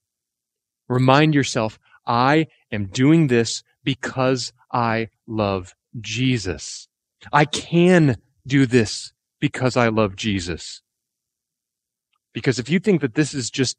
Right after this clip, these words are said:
tough in general, which it is,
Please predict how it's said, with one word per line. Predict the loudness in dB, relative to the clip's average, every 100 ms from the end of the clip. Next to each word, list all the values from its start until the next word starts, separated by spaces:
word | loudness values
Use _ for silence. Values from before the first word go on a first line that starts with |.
| _
tough | 0 2 2 -4 -20 _ _ _ _ _ _
in | -4 -4
general, | -2 0 2 2 0 -4 -12 _ _ _ _ _ _ _ _
which | 2 4
it | 4
is, | 6 6 2 -6